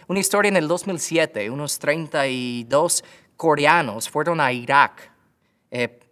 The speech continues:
como misioneros y querían ir a evangelizar y todo. Y estando en el bus, yendo en una calle,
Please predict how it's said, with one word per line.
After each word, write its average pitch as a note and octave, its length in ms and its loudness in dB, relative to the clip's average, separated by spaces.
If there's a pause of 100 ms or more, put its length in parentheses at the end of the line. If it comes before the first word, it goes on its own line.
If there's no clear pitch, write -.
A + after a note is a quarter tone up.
(100)
como D3 160 -6
misioneros C3 840 -4
y A#2 100 -14
querían C3+ 400 -6
ir C#3+ 160 -2
a C#3 100 2
evangelizar A#2+ 640 -4
y B2 60 -8
todo. D3 320 -2
Y A#2 80 -6
estando F3 340 -4
en A3+ 80 -8
el E3+ 120 -8
bus, C3+ 320 -10
yendo D#3+ 260 -6
en E3 80 -6
una C#3 160 -6
calle, A#2+ 400 -4